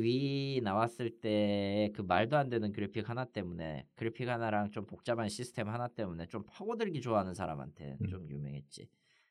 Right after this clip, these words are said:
Speaker 1: 당시 위유 치고는 시스템 자체가 온라인 게임 비슷하기도 했어요.
Speaker 2: 음.
Speaker 1: 갑자기 난 초보 필드에 있는데 냅다 구십, 팔십구짜리 몬스터가 나타나 그 거리를 배회하고 있어, 보스급이.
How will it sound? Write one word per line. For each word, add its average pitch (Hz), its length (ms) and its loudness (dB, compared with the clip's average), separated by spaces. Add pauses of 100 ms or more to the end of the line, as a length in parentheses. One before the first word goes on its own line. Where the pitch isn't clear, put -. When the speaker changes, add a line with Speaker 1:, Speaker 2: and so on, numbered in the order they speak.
(400)
Speaker 1:
당시 160 1000 4
위유 175 480 6
치고는 151 880 0 (360)
시스템 - 380 -6
자체가 123 280 0
온라인 101 280 4
게임 104 180 0
비슷하기도 80 500 -6
했어요. - 440 -10
Speaker 2:
음. - 20 2
Speaker 1:
갑자기 104 340 0 (280)
난 82 280 -6
초보 156 260 -4
필드에 123 320 -2
있는데 85 480 -6
냅다 90 280 -4
구십, - 340 -12 (340)
팔십구짜리 127 600 4
몬스터가 110 420 2
나타나 104 460 6 (520)
그 120 60 0
거리를 135 440 8
배회하고 113 420 8
있어, 104 160 -2
보스급이. 101 800 2